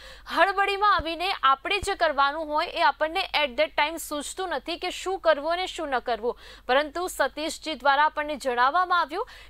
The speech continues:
કે ફક્ત તમારે તમારો ફોન ઉઠાવવાનો છે અને એકસો આઠ ડાયલ કરીને તમારા જીવ બચાવવાના વ્યક્તિને આપણે સામે પગલે બોલાવવાનો છે અને એકસો આઠ દ્વારા તમે ખરેખર તમારો જીવ બચાવી શકો છો. આ સાથે જ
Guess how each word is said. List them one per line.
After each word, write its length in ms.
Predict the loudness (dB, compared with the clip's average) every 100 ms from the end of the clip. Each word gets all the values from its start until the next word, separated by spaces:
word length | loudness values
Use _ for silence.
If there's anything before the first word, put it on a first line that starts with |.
| -4
કે 60 |
ફક્ત 380 | 0 4 4 4 2
તમારે 300 | 4 4 4
તમારો 360 | 0 2 2 2
ફોન 280 | 0 0 0
ઉઠાવવાનો 540 | 0 2 4 2 0
છે 180 | -6 -6
અને 140 | -4
એકસો 260 | -4 -2 2
આઠ 320 | 4 2 0
ડાયલ 360 | 2 4 4 2
કરીને 500 | -2 -2 -2 -2 -6 -20 -2
તમારા 520 | 0 4 4 6 4
જીવ 480 | 2 -6 -6 -4 0
બચાવવાના 680 | 0 2 2 2 2 0 -2
વ્યક્તિને 640 | 0 -2 -2 -2 -2 2
આપણે 340 | 2 2 -2
સામે 380 | -2 2 2 2
પગલે 300 | 0 0 0
બોલાવવાનો 560 | 0 2 2 2 -2 -6
છે 140 | -6
અને 140 | -6 -6
એકસો 340 | -4 -2 2
આઠ 260 | 2 2 -2
દ્વારા 420 | 0 4 6 4 0 -20 -6 0
તમે 180 | 0
ખરેખર 420 | 2 0 2 2 2
તમારો 320 | 2 2 0
જીવ 220 | -2 -2
બચાવી 420 | -2 2 0 0
શકો 320 | -6 -8 -8
છો. 220 | -10 -10 -12 -18 -8 0
આ 100 | 2
સાથે 460 | 4 2 2 -2
જ 100 | 0